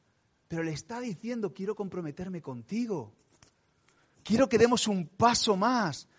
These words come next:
No solo quiero que nos quedemos ahí." O le dice, "Vamos a tener un rollo esta noche. Oye, me gustas, eres preciosa,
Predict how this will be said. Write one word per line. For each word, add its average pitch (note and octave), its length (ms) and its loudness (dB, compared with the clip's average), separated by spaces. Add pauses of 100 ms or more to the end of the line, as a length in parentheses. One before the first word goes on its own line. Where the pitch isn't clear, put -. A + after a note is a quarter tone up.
(180)
No A#3 160 4
solo C4 360 6
quiero B3 260 4
que A#3+ 100 0
nos G#3+ 160 0
quedemos G#3 440 2
ahí." F3+ 520 2 (1400)
O G#3 120 12
le G#3 120 10
dice, G3+ 640 6 (420)
"Vamos B3 200 8
a A#3 60 4
tener G#3 180 2
un F#3 80 -2
rollo D3+ 240 0
esta C3 160 -8
noche. A2 340 -14 (2750)
Oye, A3 260 6
me F#3+ 120 2
gustas, A#3 580 6
eres A3+ 240 4
preciosa, A3+ 800 6